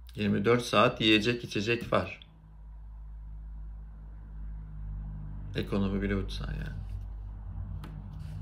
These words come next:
Sen Lufthansa ile Amerika uç bakalım. Su veriyorlar mı gecenin bir saatinde sana yani? Ya da sadece su veriyorlar.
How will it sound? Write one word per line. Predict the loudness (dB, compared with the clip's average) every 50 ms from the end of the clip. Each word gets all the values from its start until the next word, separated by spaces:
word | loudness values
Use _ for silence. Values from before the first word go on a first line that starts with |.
| -8 -8 -8 -8 -6
Sen | -2 0 2 4 4 4
Lufthansa | 4 2 4 6 6 6 6 6 8 8 10
ile | 10 10
Amerika | 8 8 6 4 4 6 6
uç | 6 6 6 6
bakalım. | 4 4 6 6 4 4 4 2
Su | 2 4 8
veriyorlar | 8 10 10 10 10 10 10 10 8
mı | 8 6
gecenin | 4 4 2 2 2 0 0 0 -4
bir | -6
saatinde | -4 0 0 0 0 0 -2 -6 -6 -6 -6
sana | -6 -6 -6 -6 -6
yani? | -8 -8 -8 -10 -10 -10 -10 -10 -12 -12 -12 -14 -18 -20 -20 -20 -20 -20 -20 -20 -20 -20 -20 -20 -20 -20 -20 -20 -20 -20 -20 -20 -20 -20 -20 -20 -20 -20 -20 -20 -20 -20 -20 -20 -20 -20 -20 _ _ _ _ _ _ _ _ _ _ _ _ _ _ _ _ _ _ _ _ -20 -20 -20 -18 -14 -12 -10 -8 -6 -6
Ya | -6 -6 -6
da |
sadece | -4 -2 0 0 0 0 -2
su | -2 -2 -2 -2
veriyorlar. | -2 -2 -4 -8 -8 -8 -8 -6 -6 -6 -6